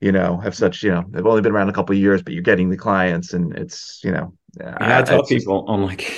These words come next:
Speaker 2: <laughs> "Hey, if we get rid of active shooters, mass shootings, like, there's
Speaker 1: Yeah.
Speaker 2: no more."
Speaker 1: Right.
Speaker 2: We won.
Speaker 1: <laughs>
Speaker 2: Uh, w-, w-, yeah. Are we gonna, the, the business is gone. Fine. I don't,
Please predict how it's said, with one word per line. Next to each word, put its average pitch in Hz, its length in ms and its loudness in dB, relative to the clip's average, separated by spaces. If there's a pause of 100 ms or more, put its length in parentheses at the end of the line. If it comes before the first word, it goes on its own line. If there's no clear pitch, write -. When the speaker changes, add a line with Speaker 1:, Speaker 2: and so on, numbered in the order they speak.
(380)
Speaker 2:
<laughs> - 200 -20
"Hey, 143 180 6
if 117 100 4
we 127 80 2
get 131 140 4
rid 131 180 6
of 123 100 4
active 120 320 -2
shooters, 120 320 -2
mass 113 200 0
shootings, 123 480 -4
like, 95 160 -4
there's 87 220 0
Speaker 1:
Yeah. 87 80 -4
Speaker 2:
no 139 180 6
more." 127 380 -4 (380)
Speaker 1:
Right. - 300 -4
Speaker 2:
We 110 140 0
won. 101 400 -2
Speaker 1:
<laughs> - 160 -8
Speaker 2:
Uh, 127 60 4
w-, 113 280 2
w-, 110 140 -2
yeah. 120 220 6
Are 80 180 2
we 107 120 6
gonna, 98 260 0
the, 101 120 -2
the 101 120 0
business 139 400 0
is 92 80 -8
gone. 90 300 -6
Fine. - 460 -6
I 90 120 0
don't, - 180 -6